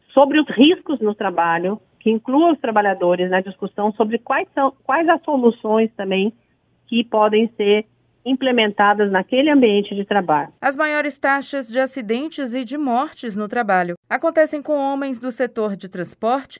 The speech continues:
Speaker 2: indústria, construção civil e agricultura. A especialista explica que, mesmo com a subnotificação de casos dos trabalhadores informais, os acidentes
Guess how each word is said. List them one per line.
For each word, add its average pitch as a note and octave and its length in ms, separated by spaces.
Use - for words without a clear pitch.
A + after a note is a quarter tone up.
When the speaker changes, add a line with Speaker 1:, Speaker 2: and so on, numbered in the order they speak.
Speaker 2:
indústria, C4+ 680
construção D4 600
civil B3 540
e C4+ 160
agricultura. G3 840
A F3+ 100
especialista G3+ 680
explica B3 580
que, A3+ 140
mesmo D#4 500
com D#4+ 80
a C#4 80
subnotificação D4 1040
de A#3+ 120
casos B3 480
dos A#3+ 220
trabalhadores G#3 840
informais, C4+ 720
os E3+ 160
acidentes F#3+ 760